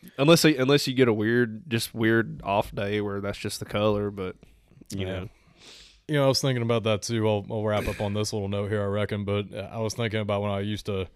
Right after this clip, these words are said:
Speaker 2: when I was younger and started out fly fishing,
Speaker 1: Yeah.
Speaker 2: you know, um, and I would go down to, like, a delayed harvest that was close to my house just because it was easy for me to drive to after school. And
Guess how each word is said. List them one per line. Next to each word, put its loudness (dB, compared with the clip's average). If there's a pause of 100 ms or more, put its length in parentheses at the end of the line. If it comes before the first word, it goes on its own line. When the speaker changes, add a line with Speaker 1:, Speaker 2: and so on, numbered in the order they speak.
(600)
Speaker 2:
when 0
I 2
was -2
younger 2
and -2
started 2
out 2
fly 4
fishing, -2 (140)
Speaker 1:
Yeah. 6
Speaker 2:
you -2
know, 0 (260)
um, -2 (1120)
and -2
I 2
would 2
go 4 (800)
down 2
to, 2
like, 2
a -2
delayed 0
harvest 0
that -2
was -4
close 0
to -6
my -2
house -2
just -12
because -4
it -6
was -8
easy -8
for -10
me -4
to -4
drive -2
to -4
after -4
school. -4 (460)
And -2